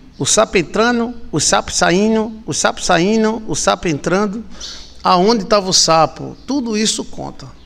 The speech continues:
tá? É, sonha, vamos, vamos pegar o próximo sonho. Pastor, estou passando um problema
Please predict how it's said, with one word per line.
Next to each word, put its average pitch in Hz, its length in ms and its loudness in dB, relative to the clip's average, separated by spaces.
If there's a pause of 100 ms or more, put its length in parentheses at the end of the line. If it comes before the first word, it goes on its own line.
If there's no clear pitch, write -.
(160)
tá? 240 420 0 (1800)
É, 135 440 2 (800)
sonha, 254 680 -2
vamos, 196 240 0
vamos 185 180 0 (160)
pegar 175 200 4
o 160 60 4
próximo 180 340 0
sonho. 139 360 -2
Pastor, 202 380 2
estou 220 300 4
passando 202 540 2
um 214 80 0
problema 156 720 2